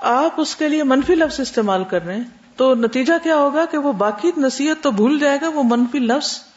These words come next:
پک کر لے گا۔ اچھا، مثلاً بچہ چیخ رہا تھا، آپ اسے کہیں، "Don't shout۔" اگر یوں اسے منع کرتے ہیں، "Don't shout،" تو وہ کیا کرے گا؟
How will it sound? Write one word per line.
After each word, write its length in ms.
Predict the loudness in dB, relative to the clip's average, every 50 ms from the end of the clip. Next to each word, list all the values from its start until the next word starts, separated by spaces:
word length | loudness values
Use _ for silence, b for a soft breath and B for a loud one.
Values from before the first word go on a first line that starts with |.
| _ _ _ -8
پک 200 | -8 -6 -2 0
کر 160 | -2 0 0
لے 180 | -2 -4 -4
گا۔ 60 | -4 -8 -10 -12 -20 -20 _ -20 _ _ _ _ _ -8
اچھا، 220 | -6 -6 -4 -2
مثلاً 340 | -2 -2 -2 -2 -4 -8 -8 -10 -12 -18 -8 -4
بچہ 200 | -4 -2 0 0 -2 -2
چیخ 240 | -2 -2 -4 -2 0
رہا 100 | -2 -2
تھا، 140 | 0 0 -2
آپ 80 | -2 -2
اسے 160 | -2 -4 -2
کہیں، 260 | -2 -2 -2 0 2
"Don't 320 | 2 0 0 -2 -4 -2
shout۔" 260 | 0 0 0 -2 -4 -6 -18 -20 -20 _ _ _ _ _ _ _ _ _ _ _ _ -10
اگر 240 | -6 -4 -2 0 0
یوں 160 | 0 0 0
اسے 180 | 0 0 0 0
منع 220 | 0 0 0 0 -2 -2
کرتے 240 | -4 -6 -4 -2 -2
ہیں، 160 | -2 2 2
"Don't 300 | 2 2 0 -2 -4 -2
shout،" 240 | -2 0 -2 -2 -6 -10 -20 -20 -20 _ b b b b b b b b b b b b b b b b b b _ -6
تو 100 | -2 0
وہ 80 | 0 0
کیا 200 | 0 0 0 0
کرے 280 | 0 -2 -4 -4 -4
گا؟ 60 | -8